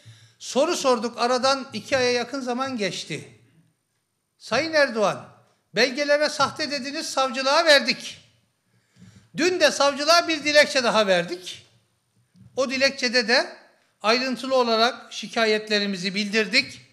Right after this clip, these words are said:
ve dedik ki bunlar araştırılsın tek tek. Bu ticaret neyin ticareti?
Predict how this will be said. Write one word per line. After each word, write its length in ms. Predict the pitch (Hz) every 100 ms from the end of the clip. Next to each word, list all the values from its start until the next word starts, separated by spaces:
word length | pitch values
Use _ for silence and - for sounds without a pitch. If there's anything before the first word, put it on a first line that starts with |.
| _ _ - -
ve 200 | 180 196
dedik 360 | 220 339 370 359
ki 180 | 214
bunlar 320 | 185 262 311 262
araştırılsın 920 | 220 247 - 269 269 254 - 339 269
tek 320 | 233 214 -
tek. 280 | 185 - 208
Bu 100 | 277
ticaret 560 | 269 247 240 226 226
neyin 260 | 208 254 330
ticareti? 800 | 294 233 214 185 170 165 120